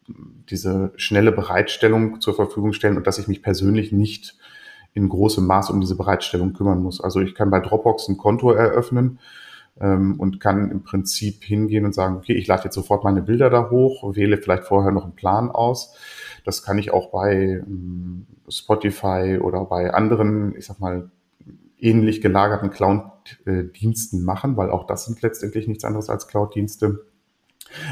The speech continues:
Aber ich kann auch, wenn ich eine S A A S Lösung, jetzt meinetwegen ein Online-Buchhaltungstool oder einen, äh, ein Warenwirtschaftssystem oder auch, äh, in unserem Fall die Druckerwolke habe,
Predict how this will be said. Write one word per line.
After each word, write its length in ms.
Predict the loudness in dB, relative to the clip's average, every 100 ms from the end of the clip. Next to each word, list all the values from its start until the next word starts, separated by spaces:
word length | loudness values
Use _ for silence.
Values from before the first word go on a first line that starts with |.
| -2
Aber 140 | 0
ich 100 | 2
kann 200 | 0 2
auch, 260 | 2 2 0
wenn 120 | 0
ich 200 | 0 -2
eine 160 | -2
S 160 | -2 0
A 160 | 0 0
A 60 |
S 220 | 0 0
Lösung, 360 | 0 2 2 0
jetzt 280 | -4 -8 -8
meinetwegen 460 | -4 -4 -4 -4
ein 120 | -2 0
Online-Buchhaltungstool 1300 | 2 2 0 0 0 2 0 -2 -8 -4 0 2 2
oder 380 | 0 0 0
einen, 400 | 0 -2 -2 -4 -8 -20 -18 -18 -20 -18 -6
äh, 40 |
ein 420 | -4 -2 -2 -2
Warenwirtschaftssystem 1400 | 0 0 2 0 -2 -6 -8 -10 -10 -4 -2 0 0 -4
oder 280 | -4 -2 0
auch, 380 | -2 -6 _ -10
äh, 160 | -8
in 100 | -2
unserem 240 | -2 -2 -4
Fall 360 | -2 0 0
die 120 | -2
Druckerwolke 720 | -6 -6 -2 0 2 0 -2 -2
habe, 320 | -2 -2